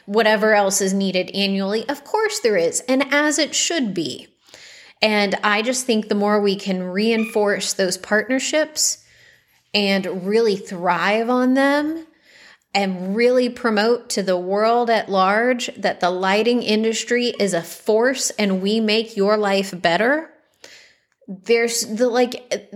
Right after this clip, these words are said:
it's endless, in my opinion, how often we could be getting new convert, cu-, customers, converting sales, bringing people in that hadn't even given a thought to that thirty-year-old ceiling fan in their home. But now we've encouraged them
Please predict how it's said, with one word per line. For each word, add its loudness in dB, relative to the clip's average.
it's 2
endless, 0
in 2
my 4
opinion, -2
how 0
often 0
we 0
could -6
be 0
getting 2
new 2
convert, -2
cu-, -2
customers, -2
converting 0
sales, 0
bringing 2
people 0
in 2
that 2
hadn't -4
even 0
given 0
a -4
thought -2
to -8
that 0
thirty-year-old 0
ceiling -4
fan -4
in -6
their -8
home. -2
But 0
now 2
we've 2
encouraged -2
them -2